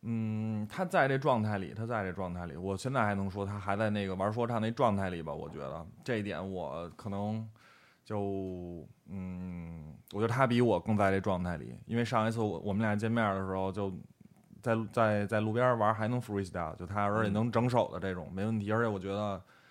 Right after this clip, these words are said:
Speaker 1: 啊，反正那一个可以，我不知道是不是他的新歌，<laughs> 但是
Speaker 2: 背的，背的。
Speaker 1: <laughs> 不像，肯定不是背的，肯定不都是，不都是背的，
Speaker 2: 嗯，嗯。
Speaker 1: 或者有些押韵他可能说过什么的，只不过这样，但是那一次都接下来了，我觉得可以，真的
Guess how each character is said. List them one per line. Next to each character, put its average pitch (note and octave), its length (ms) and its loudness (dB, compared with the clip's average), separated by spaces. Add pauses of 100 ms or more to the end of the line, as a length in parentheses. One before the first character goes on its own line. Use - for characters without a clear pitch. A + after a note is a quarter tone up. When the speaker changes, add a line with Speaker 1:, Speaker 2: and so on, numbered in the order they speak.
(320)
Speaker 1:
啊， F#2 460 0 (680)
反 G#2+ 120 4
正 C3 100 4
那 E3 160 6
一 A2+ 200 6
个 D#3+ 180 8
可 G2 240 2
以， F#2+ 240 -2
我 G2+ 120 2
不 A#2 100 2
知 C#3 40 8
道 B2+ 120 10
是 A#2+ 120 0
不 G#2 120 2
是 A2 40 6
他 A2+ 160 4
的 G#2 80 4
新 A#2+ 260 2
歌， A2+ 340 4 (180)
<laughs> E3 220 8
但 D#3+ 180 10
是 C#3 140 8
Speaker 2:
背 - 20 2
的， G#2 120 0 (100)
背 F3+ 180 2
的。 E3+ 60 8 (380)
Speaker 1:
<laughs> F#3 440 6
不 D#3+ 60 4
像， D#3+ 260 6
肯 B2+ 140 2
定 B2+ 140 2
不 C3 100 2
是 D#3 80 6
背 C#3+ 180 4
的， G2+ 80 2
肯 G#2 140 -4
定 G#2 280 -4 (140)
不 C#3 80 -2
都 E3+ 260 6
是， B2+ 280 0 (100)
不 B2 100 -4
都 C3 180 2
是 A#2 80 2
背 F#2+ 180 2
的， G#2+ 140 0
Speaker 2:
嗯， - 20 -6
嗯。 - 40 -4
Speaker 1:
或 A2+ 80 2
者 A2 60 6
有 A#2 140 8
些 B2 140 6
押 C#3 180 8
韵 C3 160 2
他 B2 100 4
可 A2 80 2
能 G2+ 120 2
说 C3+ 280 0
过 G2+ 220 2
什 F#2+ 120 -4
么 E2 100 -10
的， F2+ 60 -6
只 F2+ 140 -10
不 F#2+ 60 -4
过 A2+ 140 4
这 A#2+ 80 4
样， G#2 100 4
但 A2 160 6
是 G#2 120 4 (440)
那 A#2+ 120 2
一 B2 120 6
次 C3+ 140 -2
都 B2+ 160 4
接 C#3+ 220 2
下 A#2+ 100 4
来 F2+ 160 4
了， F2 60 0
我 F2 100 -2
觉 G2+ 100 -2
得 C3+ 60 2
可 A#2+ 300 0
以， A2+ 140 0
真 A#2 200 -4
的 F#2+ 120 -6